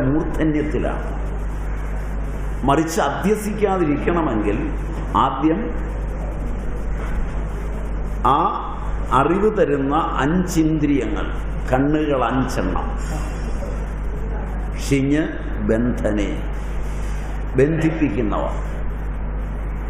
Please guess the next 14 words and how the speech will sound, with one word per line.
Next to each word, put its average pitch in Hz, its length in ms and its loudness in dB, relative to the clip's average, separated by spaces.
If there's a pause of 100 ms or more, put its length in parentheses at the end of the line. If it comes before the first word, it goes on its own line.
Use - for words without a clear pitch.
(360)
എങ്ങോട്ട് 220 440 2
ബന്ധിപ്പിക്കുന്നു? 170 680 2 (560)
വിഷയങ്ങളിൽ 175 760 4 (240)
വിശേഷേണ 160 840 2 (140)
ബന്ധിപ്പിക്കുന്നു. 113 720 0 (760)
വിശേഷേണ 175 720 2 (160)
വിഷയങ്ങളിൽ 165 680 2 (120)
ബന്ധിപ്പിക്കുന്ന 143 800 2 (800)
ശബ്ദം, 139 500 2 (280)
സ്പർശം, 131 560 2 (380)
രൂപം, 147 380 4 (300)
രസം, 147 340 2 (400)
ഗന്ധം 143 460 2 (640)
എന്ന 160 140 2